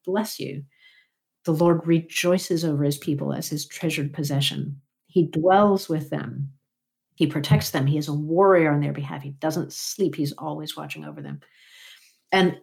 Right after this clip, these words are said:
I think something that's helpful to remember is that from the beginning of God choosing Abraham to have this exclusive relationship, but the eventual purpose was always to bless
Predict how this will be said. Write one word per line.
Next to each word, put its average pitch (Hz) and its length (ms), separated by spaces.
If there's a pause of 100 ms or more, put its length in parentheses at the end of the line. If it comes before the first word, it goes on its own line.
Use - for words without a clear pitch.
I 220 60
think 370 200
something 277 240
that's 196 140
helpful 202 240
to 196 100
remember 170 240
is 160 120
that - 180
from 262 400
the 247 80
beginning 180 680
of 180 160
God 165 320
choosing 185 600
Abraham 220 600 (120)
to 165 160
have 175 400
this - 400
exclusive 196 520
relationship, 170 720 (680)
but 185 100
the 185 80
eventual 196 540
purpose 143 480
was 175 500
always 170 880 (300)
to 185 120
bless 160 480